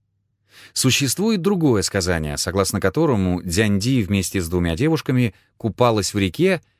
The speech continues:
и увидела чёрную птицу, ласточку, которая оставила яйцо.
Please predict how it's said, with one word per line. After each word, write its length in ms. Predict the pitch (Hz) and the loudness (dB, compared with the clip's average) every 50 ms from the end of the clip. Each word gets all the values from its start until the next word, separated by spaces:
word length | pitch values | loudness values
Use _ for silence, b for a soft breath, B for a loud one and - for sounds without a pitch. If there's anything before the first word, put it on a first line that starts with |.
| _ _ _ | _ _ _
и 80 | - 120 | 2 2
увидела 460 | 117 110 135 170 156 156 143 143 127 | 2 4 2 2 2 2 0 0 -2
чёрную 460 | - - 117 110 107 117 135 160 165 | -2 -2 0 0 0 0 0 -2 -4
птицу, 520 | - - 160 147 - - - - 69 - - _ _ _ _ - | -4 -4 -4 -4 -4 -4 -6 -8 -8 -10 -12 _ _ _ _ -2
ласточку, 600 | 90 107 123 131 - - 147 - - - 135 123 | 0 2 2 2 0 -2 -4 -4 -4 -4 -6 -2
которая 420 | - 95 - 101 98 104 107 104 | -2 -2 0 0 -2 -2 -2 -2
оставила 500 | - - 87 - - 78 73 71 76 87 | -4 -4 -8 -6 -4 -4 -2 -2 -4 -6
яйцо. 480 | 95 104 123 135 - - - 69 - | -6 -6 -8 -10 -8 -6 -6 -6 -6